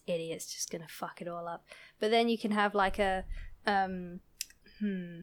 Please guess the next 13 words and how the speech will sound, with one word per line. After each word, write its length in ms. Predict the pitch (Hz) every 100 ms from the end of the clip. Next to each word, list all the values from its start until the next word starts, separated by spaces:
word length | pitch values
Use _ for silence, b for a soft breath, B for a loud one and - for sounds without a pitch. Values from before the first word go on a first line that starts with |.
| _ -
Just, 160 | 349
like, 180 | 392 359
a 60 | 302
moment 460 | 233 220 220 220
with 220 | 214 202 -
the 100 | 196
Doctor. 580 | 208 190 - 208 196 196
Maybe 200 | 277 285
the 80 |
Doctor 320 | 240 240 208 214
has, 220 | 214 208
like, 160 | 190
some 440 | - 208 196 185